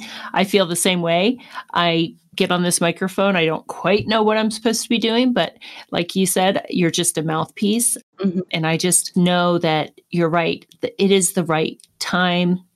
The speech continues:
Speaker 1: The environment in the world is ripe for this.
Speaker 2: Right.
Speaker 1: Social media, with all its downfalls, also has this side of it where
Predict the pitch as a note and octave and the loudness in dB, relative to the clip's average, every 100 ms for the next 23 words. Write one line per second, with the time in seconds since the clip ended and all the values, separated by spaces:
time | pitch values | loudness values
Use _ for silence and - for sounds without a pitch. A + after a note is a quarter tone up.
0 | - E3+ E3 E3 E3+ F3 E3 - F3+ E3+ | -2 0 2 0 0 0 -2 -2 0 0
1 | D#3 D#3+ D#3+ D#3 D#3 D3+ D3 D#3+ - - | 0 0 0 -2 -4 -2 -2 -2 -4 -12
2 | - D#3+ D#3+ D#3 - - - - - - | -4 0 0 -2 -4 -2 -4 -4 -10 -8
3 | E3 D#3+ - - - _ _ - - F3+ | -6 -6 -10 -18 -20 _ _ -6 0 0
4 | F#3+ F#3+ F3 E3+ E3 D#3+ D#3+ D#3+ F3+ G3+ | 2 2 4 4 2 2 0 2 0 -2
5 | - F#3 F3+ F3+ E3+ D3+ C#3+ C#3+ - - | -2 0 0 -2 -2 -2 -2 -4 -8 -14
6 | - - - D#3+ - E3 D#3+ D#3 D3+ D3+ | -20 -6 -2 0 0 0 0 0 0 0
7 | - - _ - G3+ - - - - - | -2 -4 _ 0 2 2 0 -4 -6 -8
8 | - - F3 E3 D#3+ D#3+ D#3+ | -10 -6 2 2 2 0 -2